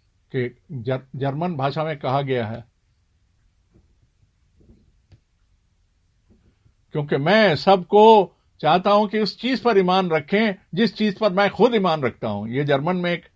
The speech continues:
कहावत है। और भाई कहते हैं, भाई ब्रनम से खुदावंद ने बात करी और उसके बाद सवाल आता है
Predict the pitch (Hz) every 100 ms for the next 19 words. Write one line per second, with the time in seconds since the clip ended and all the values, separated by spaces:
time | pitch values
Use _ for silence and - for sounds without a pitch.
0 | - 123 165 135 87 - - _ _ _
1 | _ _ _ _ _ _ _ - 117 113
2 | 123 147 127 120 120 127 170 - _ _
3 | _ _ _ _ _ _ _ _ _ _
4 | _ _ _ _ _ _ _ _ _ _
5 | _ _ _ 107 113 127 135 156 156 165
6 | 143 120 _ _ - 131 139 147 143 120
7 | 135 - 135 196 - _ _ _ _ _
8 | _ _ _ - 120 135 - 131 165 -
9 | 143 185 127 - 90